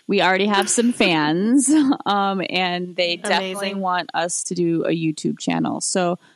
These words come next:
Speaker 1: I love the idea of making it a travel journey and sharing the times, um,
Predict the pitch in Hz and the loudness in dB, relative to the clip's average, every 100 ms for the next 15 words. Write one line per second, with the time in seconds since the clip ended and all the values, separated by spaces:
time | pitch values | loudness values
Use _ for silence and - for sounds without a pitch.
0 | _ _ _ _ - 190 190 185 185 185 | _ _ _ _ 0 2 4 4 2 2
1 | 190 180 175 170 175 170 170 - 165 170 | 0 2 0 0 2 2 2 0 0 0
2 | 165 165 165 165 - 175 170 185 175 170 | 2 0 -2 -6 -2 -2 0 -2 -2 -2
3 | - - 170 175 196 202 214 226 254 285 | -4 0 0 0 -2 0 0 0 2 2
4 | 254 - - 180 175 175 175 - 175 175 | 0 -8 -2 0 0 -2 -4 -4 -2 0
5 | 175 180 180 185 180 _ _ _ _ 190 | 0 0 -2 -4 -8 _ _ _ _ -6
6 | - - 196 175 170 190 240 - - - | -4 -6 -2 0 2 0 0 -2 -6 -4
7 | 180 175 180 180 180 | -2 0 -2 -4 -6